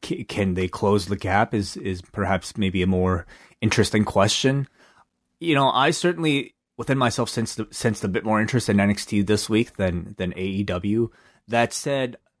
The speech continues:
I, I also can understand that a lot of wrestling fans are, are creatures of habit. And,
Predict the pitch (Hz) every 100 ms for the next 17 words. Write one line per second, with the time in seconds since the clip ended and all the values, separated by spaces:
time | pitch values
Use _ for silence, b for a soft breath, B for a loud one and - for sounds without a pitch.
0 | _ _ _ - 240 233 - 139 160 202
1 | 208 220 190 _ - 143 131 139 - 123
2 | 123 90 98 98 101 - _ 101 98 117
3 | 98 110 101 95 - 87 - 110 98 104
4 | 98 - 90 104 - 95 90 87